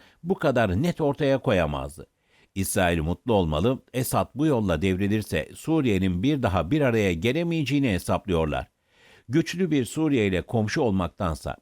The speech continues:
istediği zaman rahatça bombalayacağı bir küçük Afganistan'la komşu olmak işine geliyor. Öyle anlaşılıyor ki bu savaşın patlamasından bir tek ben mutlu değilim.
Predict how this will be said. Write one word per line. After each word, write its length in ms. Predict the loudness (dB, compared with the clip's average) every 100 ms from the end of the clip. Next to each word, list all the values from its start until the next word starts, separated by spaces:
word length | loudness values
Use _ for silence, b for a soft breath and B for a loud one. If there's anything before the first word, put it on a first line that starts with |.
| _
istediği 440 | -8 -2 -2 0 0
zaman 340 | 0 2 2
rahatça 580 | 0 0 -2 -2 -2 0
bombalayacağı 760 | 0 2 0 0 0 0 2
bir 240 | 0 -2 -4
küçük 420 | -6 -4 -2 -6 -4
Afganistan'la 800 | -6 -2 -2 0 -2 -2 -2 -2
komşu 400 | -2 -4 -2 -2
olmak 280 | 0 -2 -4
işine 380 | -4 -2 -2 -2
geliyor. 360 | -4 -6 -10 -12 b b b b b
Öyle 240 | 0 2 2
anlaşılıyor 640 | 2 0 -2 -2 -2 -4
ki 180 | -4 -4 B _
bu 100 | -4
savaşın 520 | -2 0 0 0 -2
patlamasından 920 | -2 -4 -2 -2 0 0 0 0 0 0
bir 100 | -2
tek 220 | -4 -2
ben 200 | 0 2
mutlu 380 | 0 -2 -4 -2
değilim. 260 | -2 -4